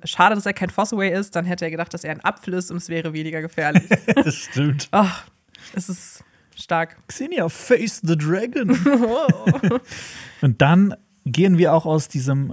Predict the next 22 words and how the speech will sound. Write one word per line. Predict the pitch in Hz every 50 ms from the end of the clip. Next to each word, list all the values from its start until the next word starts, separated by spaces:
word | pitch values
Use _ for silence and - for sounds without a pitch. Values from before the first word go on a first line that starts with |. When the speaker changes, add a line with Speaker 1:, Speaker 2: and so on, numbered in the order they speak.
| 226 139 - -
Speaker 2:
Zelt | - - - 147 156 156 - -
der | 147 131 -
Fossaways | - 143 120 127 120 117 110 - - 120
raus. | 123 170 180 -
Oder | 170 151 151 147
hast | 165 170 - -
du | - 170 165 165 160 160 160 151 - 156
noch | 147 147 220
was | 156 135 -
zu | - 135
der | 127 131 131 127 - -
vorherigen | - - 131 123 135 139 135 139 143 143 143 156
Szene? | 214 - -
Speaker 1:
Ich | 151 151 165
hab | 190
nichts. | 156 160 - - - - _ _ _
Speaker 2:
Gut, | - 165 170 - - -
dann | 127 117
gehen | 127 135
wir | 131
nämlich | 127 123 123 110 -
weiter. | 113 131 175 196 - 156 175